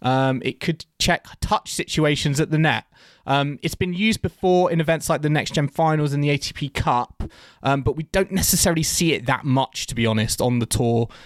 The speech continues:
and even at Grand Slams, despite seeing controversies like double bounces still,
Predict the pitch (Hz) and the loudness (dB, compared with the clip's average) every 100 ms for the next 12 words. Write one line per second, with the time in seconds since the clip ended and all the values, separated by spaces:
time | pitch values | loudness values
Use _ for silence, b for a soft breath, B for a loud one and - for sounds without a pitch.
0 | - 139 147 143 147 - 135 127 - 127 | -2 0 2 0 -2 0 -2 0 0 -2
1 | 117 - 131 - 160 156 147 b b b | -2 -4 -2 -2 0 0 -2 b b b
2 | b - - - 160 135 123 113 - _ | b -12 -4 2 2 2 -2 -6 -12 _
3 | _ - 165 135 131 127 120 - 117 120 | _ -2 -2 -2 -2 0 0 0 0 2
4 | 131 110 - - 131 117 117 117 - 117 | 0 -2 -12 -6 -4 -2 -2 -2 -2 0
5 | - - 123 117 | 0 0 0 0